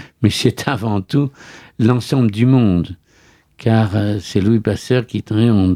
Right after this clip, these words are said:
trava-, on, on, on n'est pas, euh, on travaille pour l'ensemble du monde et on travaille pour les plus pauvres et les plus atteints. » Et donc, euh, c'est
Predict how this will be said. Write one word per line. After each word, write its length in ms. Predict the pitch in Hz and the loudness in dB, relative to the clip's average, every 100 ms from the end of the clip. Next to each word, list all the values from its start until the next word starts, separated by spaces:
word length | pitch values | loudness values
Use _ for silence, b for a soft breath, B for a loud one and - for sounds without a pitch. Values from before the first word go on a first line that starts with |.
| - | -2
trava-, 340 | - 110 104 101 | -6 -2 -2 0
on, 180 | 101 - | 0 2
on, 320 | 101 98 113 | 0 2 2
on 40 | 101 | 2
n'est 140 | 101 | 2
pas, 300 | - 107 92 B B _ - | 0 -2 -2 B B _ -6
euh, 200 | - 120 107 | -2 -2 -2
on 260 | 104 110 | 0 0
travaille 360 | 98 113 123 113 | 0 -2 -2 -2
pour 180 | - 104 | 0 2
l'ensemble 380 | 110 - 110 85 | 2 2 0 0
du 120 | 95 | 2
monde 280 | 107 135 107 | 2 4 2
et 60 | |
on 80 | 92 | 0
travaille 340 | - 107 113 | 0 0 0
pour 160 | 110 - | -2 -4
les 100 | 95 | -6
plus 200 | - 101 | -4 -6
pauvres 440 | - 135 95 85 - B B B _ | 0 2 2 -2 -14 B B B _
et 60 | 92 | 0
les 100 | 90 | 0
plus 300 | - 92 104 | 0 0 0
atteints. » 380 | - 147 135 - B B B B _ _ B B - | 0 0 0 -2 B B B B _ _ B B 0
Et 100 | 120 | 2
donc, 340 | 139 165 - | 2 0 0
euh, 220 | 135 123 131 | 0 0 -2
c'est 320 | - 135 | -2 -2